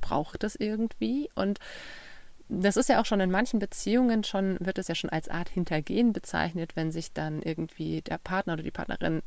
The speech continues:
selbst befriedigt, wenn der andere oder die andere keine Lust hat. Und für mich war das eben so der Punkt, wo ich gesagt habe, „Boah, nee, eigentlich fände ich's total schön, wenn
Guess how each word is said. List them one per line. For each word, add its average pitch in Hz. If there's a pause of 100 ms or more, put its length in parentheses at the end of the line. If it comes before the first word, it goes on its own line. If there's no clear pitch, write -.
selbst -
befriedigt, 214
wenn 185
der 175
andere 180
oder 156
die 160
andere 160
keine 147
Lust 165
hat. 180 (720)
Und 190
für 208
mich 247
war 220
das 277
eben 214
so 208
der 202
Punkt, 226
wo 214
ich 202
gesagt 208
habe, 196
„Boah, 190
nee, 214
eigentlich 214 (280)
fände 208
ich's -
total 214
schön, 269
wenn 196